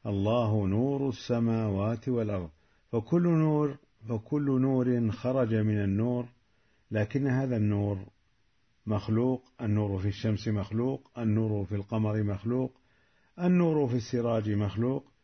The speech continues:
لكن ما من نور إلا وله منور، كما أنه ما من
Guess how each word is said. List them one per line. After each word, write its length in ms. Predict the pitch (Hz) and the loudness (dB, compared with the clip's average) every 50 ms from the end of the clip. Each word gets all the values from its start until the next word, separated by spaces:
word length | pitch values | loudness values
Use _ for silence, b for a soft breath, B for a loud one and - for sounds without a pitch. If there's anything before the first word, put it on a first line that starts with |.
| _ _ _ _ _ _ _ - | _ _ _ _ _ _ _ -2
لكن 460 | 113 123 127 123 107 - - 117 110 110 104 95 98 98 | 0 2 2 0 0 -2 0 0 2 2 2 2 2 2
ما 260 | 107 120 131 135 135 | 2 2 2 2 2
من 300 | 135 131 123 123 113 110 | 2 2 2 2 2 2
نور 300 | 113 120 123 117 113 110 | 2 2 2 2 2 2
إلا 640 | 113 110 107 107 98 101 107 117 117 113 110 110 107 | 2 2 0 0 0 0 0 0 0 0 0 0 0
وله 540 | 104 101 104 104 113 104 101 101 104 101 | 0 0 0 0 0 0 0 0 0 0
منور، 680 | 98 95 92 95 104 110 107 104 101 104 101 101 98 101 - _ _ _ _ _ _ _ _ _ | 0 0 0 0 0 0 0 0 0 0 -2 -2 -4 -6 -12 _ _ _ _ _ _ _ _ _
كما 400 | - - 123 123 127 131 127 123 | -4 -2 0 2 2 2 0 0
أنه 500 | 120 117 117 117 113 107 110 113 110 104 | 0 0 0 0 2 2 2 2 0 0
ما 340 | 98 95 98 110 117 117 113 | 0 0 0 0 0 0 0
من 460 | 107 110 110 107 104 104 101 101 101 | 2 2 4 4 2 2 0 0 -2